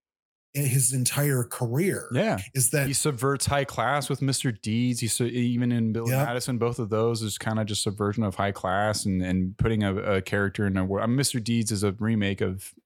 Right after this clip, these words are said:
Speaker 2: Mister Deeds Goes to Washington, all that stuff. But even, like, uh, yeah, and Happy Gilmore is, like, another high class sort of thing that he's like, "No, I'm a hockey player," and subvert, subvert golf.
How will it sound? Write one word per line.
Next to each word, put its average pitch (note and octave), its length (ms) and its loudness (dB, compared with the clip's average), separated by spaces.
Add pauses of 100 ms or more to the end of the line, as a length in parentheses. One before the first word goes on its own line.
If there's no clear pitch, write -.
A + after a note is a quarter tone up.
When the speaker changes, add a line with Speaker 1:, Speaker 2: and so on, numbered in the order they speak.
(220)
Speaker 2:
Mister G2+ 240 2
Deeds F#2+ 220 0
Goes F#2+ 180 2
to G2 60 -4
Washington, G2+ 600 0
all G2 160 2
that - 140 -4 (420)
stuff. G2+ 340 -2
But G#2 100 0
even, A#2 300 2
like, G#2+ 260 0
uh, G2+ 280 2
yeah, C#3 200 0
and F2+ 140 -2
Happy G2 260 -4
Gilmore A#2+ 420 0
is, A2 120 0
like, G2+ 180 0
another G2+ 320 0
high G#2 220 0
class G#2+ 360 -2
sort G#2+ 140 -2
of G2+ 80 -2
thing A2 180 0
that F#2+ 100 2
he's G2+ 120 0
like, F2 160 0
"No, C#3+ 140 0
I'm G#2 140 -2
a F#2 60 0
hockey C3 300 0
player," G2 300 0
and G#2 300 0
subvert, A2 460 -2 (140)
subvert A#2+ 500 -2
golf. - 560 -4